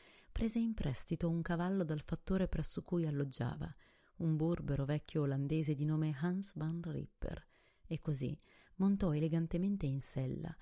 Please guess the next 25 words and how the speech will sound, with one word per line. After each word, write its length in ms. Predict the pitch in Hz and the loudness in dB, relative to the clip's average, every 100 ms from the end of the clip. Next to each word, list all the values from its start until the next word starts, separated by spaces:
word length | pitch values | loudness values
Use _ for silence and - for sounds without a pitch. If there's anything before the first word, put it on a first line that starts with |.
| - - | -20 -10
e 80 | - | -4
si 180 | - 220 | 0 0
avviò 320 | 196 214 147 | 2 2 2
come 220 | 175 156 | 2 2
un 180 | 160 151 | 4 2
vero 280 | 165 196 202 | 2 0 0
cavaliere 480 | 160 156 175 147 | 0 0 0 0
errante 580 | 127 147 156 175 175 165 | 0 0 0 -2 -4 -6
che 160 | - 170 | -4 2
parte 340 | 185 196 190 | 2 2 0
in 140 | 180 175 | 0 0
cerca 340 | 196 - 196 | -2 -2 -2
di 100 | 160 | 0
avventure. 680 | 151 143 143 - 151 160 156 _ _ _ _ _ _ _ _ | -2 -2 -4 -4 -6 -6 -8 _ _ _ _ _ _ _ _
Ma 180 | - 156 | 0 2
è 100 | 147 | 4
necessario 720 | 147 147 156 - 170 160 143 | 2 0 -2 0 2 2 0
che, 260 | - 139 143 - _ _ - | 0 -2 -2 -12 _ _ -2
come 240 | 147 135 | 0 2
è 20 | |
doveroso 500 | 135 139 143 156 139 | 2 2 4 4 2
in 120 | 135 | 0
una 160 | 131 131 | 0 -2
storia 340 | - 160 143 | -2 -2 0
romantica, 720 | 131 131 131 123 127 - 170 | 0 0 0 -2 -4 -4 -6